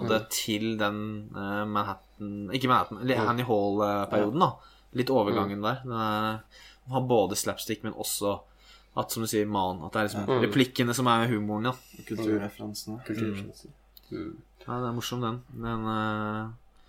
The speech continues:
Speaker 2: Den som var nærmest for meg, tror jeg var Gjøkeredet, så den var trist ikke for
Speaker 1: Ja,
Speaker 2: meg.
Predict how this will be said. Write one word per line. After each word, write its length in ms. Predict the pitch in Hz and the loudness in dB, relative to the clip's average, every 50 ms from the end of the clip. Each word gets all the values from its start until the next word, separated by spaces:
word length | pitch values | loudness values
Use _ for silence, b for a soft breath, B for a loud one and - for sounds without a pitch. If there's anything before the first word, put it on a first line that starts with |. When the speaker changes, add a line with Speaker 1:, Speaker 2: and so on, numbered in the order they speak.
| - - - | -10 -4 0
Speaker 2:
Den 140 | 107 113 110 | 0 0 0
som 200 | - - 131 127 | 2 4 4 6
var 100 | 123 113 | 8 8
nærmest 180 | 110 110 - - | 8 6 6 4
for 100 | - 139 | 4 6
meg, 320 | 135 131 143 165 180 185 180 | 6 8 10 10 10 10 8
tror 120 | 160 156 151 | 8 8 8
jeg 120 | 143 151 | 8 8
var 160 | 151 147 147 | 8 8 8
Gjøkeredet, 800 | 147 151 151 151 139 120 110 - - 113 113 110 110 120 135 139 135 | 6 6 6 4 4 2 0 0 -2 0 0 0 2 4 4 4 4
så 120 | - - - | 2 -2 0
den 160 | 131 123 127 | 0 2 2
var 220 | 127 127 127 123 | 2 4 2 2
trist 260 | 127 - 107 - - - | 0 -2 -4 -6 -4 -4
ikke 180 | 110 - 113 | -4 -4 -4
for 100 | - - | -4 -2
Speaker 1:
Ja, 100 | - 95 - | -2 -2 -2
Speaker 2:
meg. 80 | 113 | -4